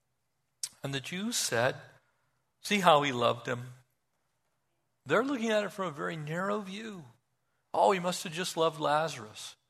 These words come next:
Oh, that was part of it. But he loved Mary and Martha, and he was in agony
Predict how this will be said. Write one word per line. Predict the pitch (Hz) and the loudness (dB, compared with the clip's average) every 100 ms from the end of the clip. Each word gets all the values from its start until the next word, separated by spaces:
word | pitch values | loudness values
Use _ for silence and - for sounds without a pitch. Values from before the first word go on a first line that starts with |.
| _ _ _ _ - | _ _ _ _ 4
Oh, | 175 | 6
that | 190 | 6
was | 269 - | 2 0
part | 156 165 233 | 4 4 4
of | 127 | -8
it. | 120 - _ _ _ _ _ _ _ _ _ _ _ _ _ _ _ _ _ _ _ _ _ _ _ _ _ _ _ _ _ | -10 -12 _ _ _ _ _ _ _ _ _ _ _ _ _ _ _ _ _ _ _ _ _ _ _ _ _ _ _ _ _
But | 131 | -4
he | 139 | -2
loved | 143 135 131 123 | 2 2 2 -2
Mary | 120 120 123 131 | -2 0 0 -2
and | 127 | -6
Martha, | 110 110 113 127 127 123 | -2 -2 -4 -8 -8 -10
and | 127 117 113 113 | -8 -8 -10 -16
he | - 120 117 120 - _ - | -14 -12 -12 -16 -20 _ -14
was | 120 117 | -12 -10
in | 113 | -10
agony | 117 127 127 117 110 110 110 | -4 -4 -4 -10 -12 -14 -16